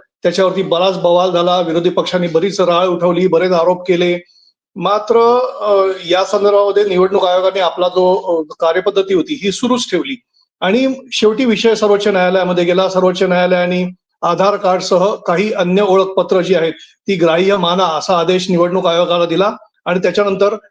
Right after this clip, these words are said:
अ, सगळा विषय जो आहे, तो पूर्ण करण्यात आला. म्हणजे निवडणूक यादी अंतिमतः जी जाहीर झालेली आहे, त्याच्यामध्ये सत्तेचाळीस लाख मतदारांची, अ, जी नावं जी आहेत, ती कापण्यात आलेली आहेत.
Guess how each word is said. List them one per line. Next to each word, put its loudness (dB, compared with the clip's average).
अ, 2
सगळा 0
विषय -2
जो 2
आहे, 0
तो -2
पूर्ण 2
करण्यात 0
आला. 0
म्हणजे 2
निवडणूक 2
यादी 0
अंतिमतः 0
जी -2
जाहीर 2
झालेली 0
आहे, -2
त्याच्यामध्ये -2
सत्तेचाळीस -2
लाख 0
मतदारांची, 0
अ, 0
जी -4
नावं 0
जी 0
आहेत, 0
ती -2
कापण्यात 0
आलेली 2
आहेत. 0